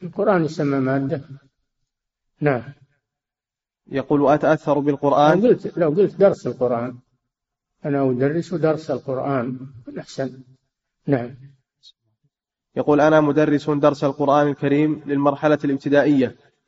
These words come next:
Speaker 2: وأتأثر بالقرآن، ثم بعد ذلك أغفل عن الآيات،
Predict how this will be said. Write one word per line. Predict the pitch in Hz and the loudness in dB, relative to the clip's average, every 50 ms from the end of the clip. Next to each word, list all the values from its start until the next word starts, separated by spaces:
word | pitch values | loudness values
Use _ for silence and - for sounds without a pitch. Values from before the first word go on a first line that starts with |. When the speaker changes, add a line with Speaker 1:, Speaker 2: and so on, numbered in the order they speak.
| _ _ | _ _
Speaker 2:
وأتأثر | - 127 120 139 - 160 139 - - - - 147 143 | 0 2 2 2 4 4 2 2 2 2 2 2 2
بالقرآن، | 139 139 143 139 143 143 139 139 147 139 117 - - _ _ _ _ _ _ _ _ _ _ _ | 2 0 -2 -2 0 2 4 4 4 4 2 -2 -8 _ _ _ _ _ _ _ _ _ _ _
ثم | - 143 151 156 | -2 0 2 2
بعد | 151 151 151 143 143 151 | 4 4 4 4 4 2
ذلك | 147 143 156 151 151 147 147 147 - | 2 4 4 4 4 4 2 0 0
أغفل | 151 147 143 - 139 156 143 135 - 156 143 | 0 0 0 0 0 -2 -2 -2 -2 0 0
عن | 139 135 139 143 | 2 2 2 2
الآيات، | 147 143 143 139 143 143 143 127 117 | 0 2 2 4 4 4 4 4 0